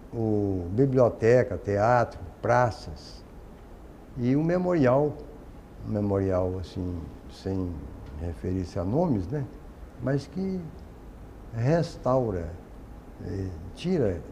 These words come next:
daquele lugar aquela névoa histórica que ficou. Nós, eh, conseguimos também, eu acho que isso foi muito produtivo, eh,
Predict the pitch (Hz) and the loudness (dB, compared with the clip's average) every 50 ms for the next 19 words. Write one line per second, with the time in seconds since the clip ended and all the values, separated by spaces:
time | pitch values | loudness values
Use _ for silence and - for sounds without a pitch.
0 | - - - - 90 95 101 104 - - 123 113 104 101 95 92 90 98 110 117 | -16 -16 -14 -10 -4 -2 -2 -2 0 0 0 0 0 0 -2 -2 -2 -2 -2 -2
1 | 123 127 123 - 151 165 165 151 120 104 110 123 131 123 92 - - 87 82 80 | -2 -2 -4 -4 -4 -2 0 0 0 2 2 0 0 -2 -4 -6 -8 -10 -10 -10
2 | 78 - - - - - - - - - - - - - - - - - 101 101 | -12 -14 -16 -18 -18 -18 -18 -18 -18 -18 -18 -16 -16 -14 -14 -14 -6 0 2 4
3 | 107 107 98 - - 104 92 - - - - - - - - - - - - - | 4 4 4 0 -4 -10 -12 -12 -12 -14 -14 -14 -12 -10 -10 -10 -10 -12 -14 -14
4 | - - - - - - - - - - - - - - - - - - - - | -16 -16 -16 -18 -18 -18 -18 -18 -18 -18 -18 -18 -18 -16 -16 -18 -18 -18 -18 -18
5 | - - - - - - - - - - - - - - - - - - 135 127 | -16 -16 -16 -16 -16 -16 -14 -14 -14 -14 -14 -14 -16 -14 -14 -10 -4 0 4 6
6 | 127 135 147 170 175 165 - - - - - - 156 151 147 135 135 135 131 127 | 8 8 10 8 8 6 4 0 -8 -12 -10 -8 -2 2 4 6 8 10 10 10
7 | 123 120 - - 151 147 113 - 143 123 117 127 127 123 104 - - 131 123 117 | 8 8 6 4 2 2 2 2 0 4 6 6 6 6 4 2 2 2 4 4
8 | 135 151 170 180 180 180 165 147 135 123 117 113 117 123 113 - - - 123 123 | 4 4 4 2 2 0 2 2 2 4 4 6 6 4 4 2 -2 0 0 0
9 | 117 - - - 120 117 113 110 110 101 - 104 101 95 90 - - - - - | 0 -2 -4 -2 0 0 2 2 0 0 0 -2 -2 -4 -4 -6 -10 -14 -16 -16
10 | - - - - - - - - - - - 113 110 101 98 101 87 - - 165 | -16 -16 -18 -18 -18 -18 -18 -18 -16 -6 0 2 4 4 4 2 0 0 2 4
11 | 190 185 127 92 87 85 - - - - - - - - - - - - - - | 4 4 2 0 -4 -8 -10 -12 -14 -16 -16 -16 -16 -18 -18 -18 -18 -18 -18 -18
12 | - - - - - - - - - 120 117 113 113 113 113 110 110 107 104 101 | -18 -18 -18 -18 -18 -16 -16 -14 -8 -2 2 4 4 6 6 6 4 4 2 2
13 | 101 | 0